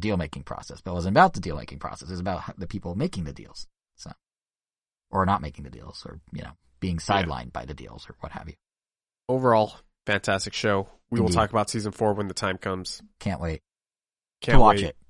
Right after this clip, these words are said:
Speaker 1: and I guess then talk about
Speaker 2: Yes.
Speaker 1: it, but mostly to watch it. <laughs>
Speaker 2: Yeah, pretty much. Um,
Speaker 1: Yep.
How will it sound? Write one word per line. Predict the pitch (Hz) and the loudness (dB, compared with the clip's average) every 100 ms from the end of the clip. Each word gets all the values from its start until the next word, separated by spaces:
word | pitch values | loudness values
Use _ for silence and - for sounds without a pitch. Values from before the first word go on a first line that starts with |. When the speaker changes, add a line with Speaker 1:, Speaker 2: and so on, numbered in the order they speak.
| - | -4
Speaker 1:
and | 110 | 0
I | 95 | 2
guess | 95 - | 0 -2
then | 82 | -6
talk | - - | -6 -6
about | 131 123 | -4 -2
Speaker 2:
Yes. | 92 | -2
Speaker 1:
it, | |
but | 120 | 4
mostly | 156 - 80 | 4 4 -2
to | |
watch | 65 - | -6 -8
it. | - - - - - - | -6 2 4 2 -2 -4
<laughs> | 123 - - | -4 -6 -8
Speaker 2:
Yeah, | 113 92 | -6 -4
pretty | - 104 | -4 -6
much. | 90 90 - - | -6 -10 -14 -6
Um, | 98 90 90 | -4 -4 -4
Speaker 1:
Yep. | 90 | -6